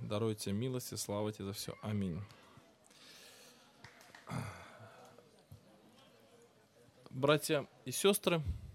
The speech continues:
вот когда Моисей спускался с горы, и он принёс народу израильскому две скрижали, на которых были написаны десять заповедей,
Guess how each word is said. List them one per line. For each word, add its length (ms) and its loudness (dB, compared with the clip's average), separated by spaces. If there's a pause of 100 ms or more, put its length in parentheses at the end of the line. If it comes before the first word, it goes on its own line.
(1800)
вот 140 2
когда 500 10
Моисей 840 6 (220)
спускался 920 2 (440)
с 160 -4
горы, 500 6 (1300)
и 80 8
он 200 10
принёс 460 6
народу 360 6
израильскому 720 2 (380)
две 320 6
скрижали, 800 6 (880)
на 140 0
которых 340 6
были 140 6
написаны 400 4
десять 320 4
заповедей, 720 6